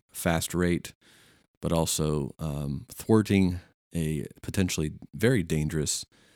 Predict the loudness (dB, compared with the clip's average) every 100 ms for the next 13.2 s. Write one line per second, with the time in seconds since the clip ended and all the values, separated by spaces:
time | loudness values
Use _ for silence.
0 | _ _ -4 -2 2 2 4 4 2 0
1 | -2 -2 0 -2 0 2 2 0 -2 0
2 | 0 -2 -4 -10 -14 _ _ _ _ -8
3 | -4 -4 -8 0 0 2 2 2 0 -2
4 | -2 0 0 -2 -10 -20 _ 0 2 4
5 | 4 6 6 6 4 4 2 2 0 0
6 | -4 0 4 6 6 4 0 -2 -2 -4
7 | -8 -10 -16 _ _ _ _ _ _ _
8 | _ _ _ _ _ _ _ _ -20 -12
9 | 8 10 10 10 10 10 10 10 10 8
10 | 6 8 8 6 6 6 8 10 8 8
11 | 4 6 4 6 6 8 6 4 6 8
12 | 8 8 8 8 6 6 10 10 12 8
13 | 8